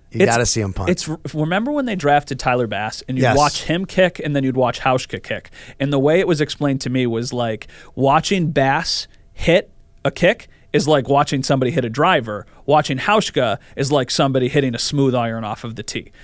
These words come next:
Speaker 2: They
Speaker 1: Nice.
Speaker 2: both have their place, but I'm assuming it's gonna be this exact same thing with Araiza, and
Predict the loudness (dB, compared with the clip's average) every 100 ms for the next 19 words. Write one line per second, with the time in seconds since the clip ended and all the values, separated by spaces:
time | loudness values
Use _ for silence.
0 | -4 4 4 6 4 4 2 2 2 0
1 | 0 0 0 -6 -14 -8 0 2 4 2
2 | 2 2 0 -2 -6 -4 -2 -2 -4 -6
3 | -2 2 2 0 -2 -4 -4 -6 -6 -8
4 | -6 -4 -2 -2 -2 -4 -4 -8 -16 -20
5 | -16 -6 -4 -2 -6